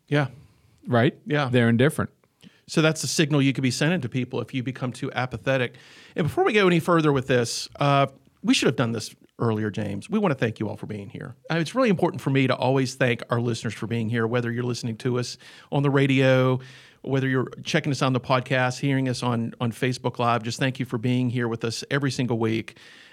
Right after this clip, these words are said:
Speaker 1: And today we're talking about apathy because next week we're talking about love.
Speaker 2: Yeah.
Speaker 1: And we've gotta, we've gotta kinda set the record straight on, on what this is. So, um, your, your answer as far as wh-, what does it do to the relationships around us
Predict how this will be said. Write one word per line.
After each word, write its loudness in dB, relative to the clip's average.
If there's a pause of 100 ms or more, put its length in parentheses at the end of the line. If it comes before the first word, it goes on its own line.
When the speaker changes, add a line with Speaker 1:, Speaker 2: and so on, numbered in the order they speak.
(160)
Speaker 1:
And 0
today 2
we're 2
talking -2
about 0
apathy -2 (420)
because 0
next -2
week 0
we're -2
talking -2
about 0
love. -6 (220)
Speaker 2:
Yeah. 4 (140)
Speaker 1:
And 0
we've 2
gotta, 4
we've 0
gotta 2
kinda 0
set -2
the 0
record -2
straight 0
on, -2
on -2
what -4
this -6
is. 0
So, 0 (600)
um, -2 (100)
your, 0
your 0
answer 0
as -2
far 0
as -6
wh-, -10
what 0
does 2
it -4
do 0
to -2
the 0
relationships -2
around 0
us -2